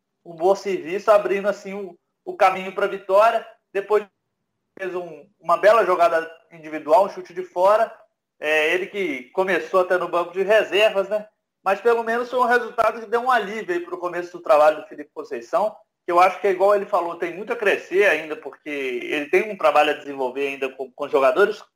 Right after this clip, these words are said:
que chegaram, com uma nova forma de jogar.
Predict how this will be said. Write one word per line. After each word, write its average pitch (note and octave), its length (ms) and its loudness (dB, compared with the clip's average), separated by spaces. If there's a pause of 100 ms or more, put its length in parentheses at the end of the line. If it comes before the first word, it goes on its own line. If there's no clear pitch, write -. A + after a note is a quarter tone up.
(120)
que - 80 -20
chegaram, D3 760 2
com D3+ 220 -6
uma C3+ 140 0
nova G3 240 2
forma F#3 300 -2
de D3+ 100 -16
jogar. D3+ 420 0